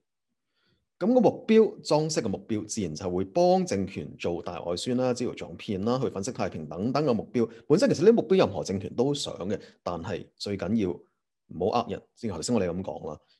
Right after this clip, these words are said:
如果大家明知道係噉樣，選舉都要參與，噉係冇問題㗎，噉咪 join 咯。但係唔應該以為呢個仲係一個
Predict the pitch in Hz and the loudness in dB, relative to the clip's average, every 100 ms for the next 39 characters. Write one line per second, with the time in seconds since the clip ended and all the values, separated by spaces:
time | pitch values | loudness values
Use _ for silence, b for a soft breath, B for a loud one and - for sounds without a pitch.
0 | - 185 175 202 160 156 147 95 87 104 | -4 2 4 4 2 2 2 2 -2 -4
1 | 104 98 92 98 107 - 107 92 87 165 | -4 -4 -4 -2 -2 -2 -6 -6 -2 0
2 | 220 98 92 120 92 73 95 95 110 85 | 2 2 0 0 -2 -4 -6 -4 -4 -4
3 | 78 76 - 123 131 143 143 B - 92 | -6 -10 -6 -4 -4 -6 -10 B -8 -6
4 | 90 80 92 131 131 131 123 - _ 175 | -6 -6 -2 -2 2 4 4 0 _ -6
5 | 95 107 - 160 127 95 82 87 110 98 | 0 0 0 2 2 2 -2 -2 0 0